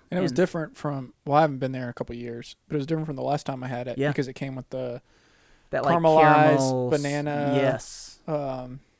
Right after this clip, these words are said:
Speaker 2: Like
Speaker 1: like,
Speaker 2: syrup.
Speaker 1: syrup type
Speaker 2: Yeah.
Speaker 1: drizzle or whatever that you put on
Speaker 2: That
Speaker 1: there.
Speaker 2: was awesome.
Speaker 1: It was very good.
Speaker 2: That makes it almost.
Speaker 1: Yeah, it
Speaker 2: I
Speaker 1: was
Speaker 2: mean,
Speaker 1: delicious.
Speaker 2: it, yeah, that, that was great. And then I always get, you know, I always get one of those big mochas with mine too
Speaker 1: Oh, yeah.
Speaker 2: because,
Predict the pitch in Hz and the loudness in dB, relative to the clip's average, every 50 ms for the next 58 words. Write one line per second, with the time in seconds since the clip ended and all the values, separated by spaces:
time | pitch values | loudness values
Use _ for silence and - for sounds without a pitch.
0 | _ _ _ _ - - 117 - - - 147 143 135 135 135 127 165 156 147 143 | _ _ _ _ -14 -12 -10 -10 -6 -2 -2 0 2 2 2 2 2 2 2 2
1 | 147 - - - - 147 147 139 131 127 123 123 135 147 139 131 135 131 131 131 | 0 -4 -6 -12 -4 -2 0 0 0 0 0 0 -2 -2 -2 -2 -6 -8 -6 -6
2 | 131 131 135 135 135 131 131 127 131 131 131 - - 127 139 127 120 139 147 151 | -6 -6 -6 -8 -8 -8 -10 -10 -10 -12 -12 -8 -8 -8 -6 -2 0 2 2 2
3 | - - 135 127 120 123 123 123 120 - - - - 135 _ _ 214 160 147 143 | 2 -2 -4 -6 -4 -4 -6 -6 -8 -10 -12 -14 -16 -18 _ _ -14 -12 -12 -12
4 | 131 151 135 127 123 120 120 - - 143 135 131 131 127 131 135 127 - - - | -12 -10 -12 -12 -12 -14 -12 -4 -4 -4 -2 -2 -4 -4 -4 -4 -6 -8 -12 -14
5 | - _ _ _ - 143 - - 120 117 120 127 - - _ _ - - 123 120 | -16 _ _ _ -16 -14 -12 -10 -10 -10 -10 -10 -12 -14 _ _ -10 -8 -6 -4
6 | 117 123 123 120 120 117 - - - - - - - - _ _ _ _ _ - | -4 -4 -4 -4 -4 -6 -8 -8 -10 -10 -10 -10 -12 -20 _ _ _ _ _ -20
7 | - - - 156 135 120 113 110 113 - - 139 147 - 139 151 156 170 151 147 | -20 -16 -10 -8 -6 -6 -6 -8 -12 -6 -4 -4 -4 -2 0 2 2 2 2 0
8 | 131 131 131 139 135 127 120 - - - 143 147 147 143 139 135 - - - - | -4 -4 -2 -2 -2 -2 -2 -4 -4 -4 -2 0 2 2 2 0 -2 -8 -20 -16
9 | - - 135 135 160 170 165 156 143 135 156 147 147 - _ _ - 147 143 135 | -4 0 2 4 4 4 4 2 2 2 2 0 0 0 _ _ -4 -2 0 0
10 | 135 131 127 123 123 131 143 139 135 123 139 - - - - 90 135 135 131 131 | 0 0 0 -2 0 0 0 0 0 -2 -4 -8 -8 -8 -10 -6 -4 -2 -2 -2
11 | 131 131 127 131 139 139 123 135 131 135 135 135 - - 127 123 117 - - - | -4 -4 -4 -4 -4 -2 -2 -2 -2 0 -2 -2 -2 -4 -4 -4 -6 -8 -12 -16
12 | _ _ _ - 135 123 - 139 127 127 123 127 - - 139 123 120 120 117 _ | _ _ _ -12 -10 -8 -6 -6 -4 -4 -4 -6 -6 -4 -4 -4 -4 -6 -8 _
13 | _ - - 139 127 127 123 120 127 143 | _ -12 -10 -8 -8 -6 -8 -8 -10 -12